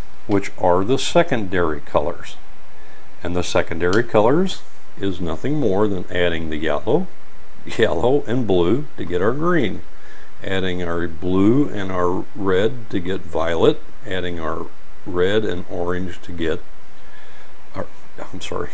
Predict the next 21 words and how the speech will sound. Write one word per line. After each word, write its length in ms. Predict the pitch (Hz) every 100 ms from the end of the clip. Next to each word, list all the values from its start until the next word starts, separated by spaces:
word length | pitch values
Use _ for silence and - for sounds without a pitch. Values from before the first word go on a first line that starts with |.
| - -
adding 280 | 101 95 104
our 180 | - 92
<laughs> 120 | -
red 320 | 113 - 110
and 360 | 87 107 104 -
yellow 280 | 117 87 95
to 100 | 92
get 260 | 87 95
orange. 480 | 120 135 87 80 - - - - - - - -
All 80 | 104
right, 200 | 151 190 - -
so 300 | - 104 - - -
now 220 | 120 107
I'm 80 | 113
gonna 120 | 110
use 280 | 104 98 90
one 200 | 120 143
of 100 | 113
these 280 | 107 -
three. 300 | - 92 90 - - - - - - - - - - -
Um, 320 | 113 101 92